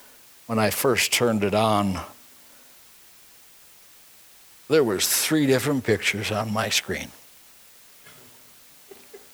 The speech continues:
Well, how do I get to be single-minded? One picture, you know? Because what it did,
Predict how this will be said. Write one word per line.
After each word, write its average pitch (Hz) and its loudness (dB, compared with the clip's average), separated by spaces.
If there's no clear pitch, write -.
Well, - -2
how 135 0
do 151 0
I 107 -2
get 104 -8
to - -10
be 98 -8
single-minded? 98 -2
One 127 0
picture, - -2
you - -10
know? 107 -4
Because 127 0
what 127 2
it 110 0
did, 139 2